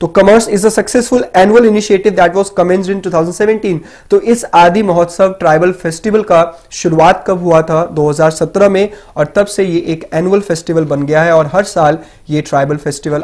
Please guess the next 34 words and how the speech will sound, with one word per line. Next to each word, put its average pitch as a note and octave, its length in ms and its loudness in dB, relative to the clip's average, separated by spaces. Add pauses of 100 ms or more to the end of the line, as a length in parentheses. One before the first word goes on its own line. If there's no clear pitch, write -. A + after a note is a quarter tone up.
आदि D3 220 -6
महोत्सव C#3 380 -6
जो C#3 180 -10
है C#3 100 -8
वो C#3+ 120 -8
मनाया C#3 360 -2
जाता F#3+ 340 4
है। G#3 240 2 (400)
The F#3+ 120 4
festival B3 480 4
was A3 160 6
an A3 160 4
attempt A3 380 2
to A3+ 120 0
familiarize G3 560 2
the G3+ 100 -2 (100)
people G3 240 -2
with F3+ 160 -6
the F#3 100 0
rich F#3+ 240 -2
and G3 160 -2
diverse E3 340 2
craft E3 420 0 (120)
culture D#3+ 320 0
of D#3 180 -4
the E3 180 -4
tribal D#3 300 0
communities F#3+ 480 -2
across E3 300 -4 (100)
the E3 100 -12
country E3+ 280 -6
in F#3+ 40 -10
one E3+ 300 0
place। D#3+ 220 -6